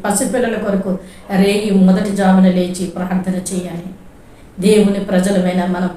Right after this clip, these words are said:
పసిపిల్లల కొరకు ప్రార్థించే వారిగా ఉండాలి. కనుక ప్రియమైన దేవుని ప్రజలారా, మన పిల్లలకి, అమ్మాయిలకైనా అబ్బాయిలకైనా మంచి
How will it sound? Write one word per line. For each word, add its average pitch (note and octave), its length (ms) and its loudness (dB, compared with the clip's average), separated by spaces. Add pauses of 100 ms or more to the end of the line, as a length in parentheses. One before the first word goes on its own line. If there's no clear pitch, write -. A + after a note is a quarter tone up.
పసిపిల్లల G#3 580 -2
కొరకు F#3+ 320 -2
ప్రార్థించే G3+ 720 -2
వారిగా F#3 460 0
ఉండాలి. F3 400 -6 (1600)
కనుక G#3 240 2 (640)
ప్రియమైన G3 380 4 (200)
దేవుని G3+ 280 4 (100)
ప్రజలారా, F#3 560 2 (500)
మన A#3+ 100 4 (140)
పిల్లలకి, B3 600 2
అమ్మాయిలకైనా A3 680 0 (100)
అబ్బాయిలకైనా G3+ 600 0 (520)
మంచి A#3+ 260 4